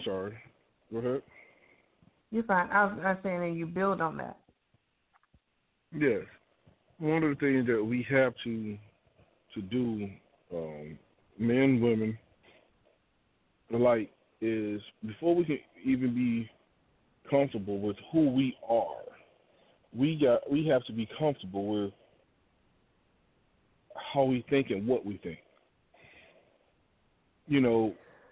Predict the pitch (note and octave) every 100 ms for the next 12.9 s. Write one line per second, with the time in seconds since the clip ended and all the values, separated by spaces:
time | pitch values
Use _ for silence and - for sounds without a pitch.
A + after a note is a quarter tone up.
0 | _ _ _ _ _ _ _ _ A#2 B2+
1 | C3 A2+ A2 - C3+ A#2+ C3 B2+ A#2+ A2+
2 | A2+ A#2 A2 A2 - - _ _ _ _
3 | _ _ _ _ _ _ _ - A2 B2
4 | A#2+ C#3+ B2 A2 F#2 F2+ - A#2 A#2 A2
5 | A2 G2+ E2+ F2 - - _ _ _ _
6 | _ _ - A2+ - - A2 A2 G#2 B2
7 | B2 B2 A#2 B2 B2 A#2 A2 G#2+ A2 A2
8 | _ _ _ _ _ _ _ _ _ _
9 | _ _ _ _ _ _ _ _ A2+ C3
10 | C3 B2+ B2+ A#2 A2+ B2 D3+ C3+ G#2 F#2+
11 | F#2+ F#2 F#2 F2+ E2+ _ _ _ _ _
12 | _ _ A#2 A2+ G#2+ - A#2+ B2